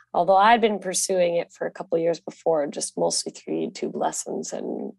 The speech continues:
asking friends lots of questions, um, and lots of patience. Um,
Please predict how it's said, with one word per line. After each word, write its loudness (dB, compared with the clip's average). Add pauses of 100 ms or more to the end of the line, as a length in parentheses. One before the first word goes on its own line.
asking -4
friends -6
lots -4
of -16
questions, -4 (500)
um, -6
and -4
lots -2
of -8
patience. -2 (680)
Um, 2